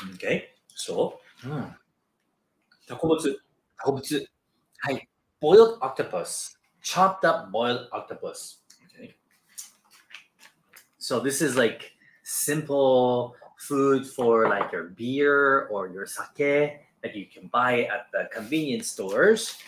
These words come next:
Speaker 1: I thought we can make
Speaker 2: Mm.
Speaker 1: poke at home.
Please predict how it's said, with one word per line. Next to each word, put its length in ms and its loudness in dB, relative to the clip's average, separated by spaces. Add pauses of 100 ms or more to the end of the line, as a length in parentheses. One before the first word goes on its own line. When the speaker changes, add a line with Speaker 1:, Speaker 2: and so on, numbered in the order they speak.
(720)
Speaker 1:
I 120 6
thought 240 0 (1040)
we 80 0
can 180 2
make 240 -2 (420)
Speaker 2:
Mm. 100 -2
Speaker 1:
poke 180 4
at 120 -6 (360)
home. 160 -8